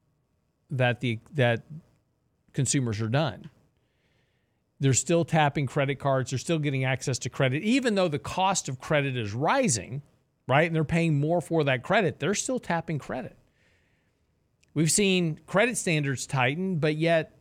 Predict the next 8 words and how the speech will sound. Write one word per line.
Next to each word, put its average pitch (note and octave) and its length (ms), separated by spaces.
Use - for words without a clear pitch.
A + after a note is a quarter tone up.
there D#3 140
doesn't A3 520
seem G3 280
to E3 40
be E3+ 320
a C#3+ 160
real D#3+ 680
slowdown C#3 1000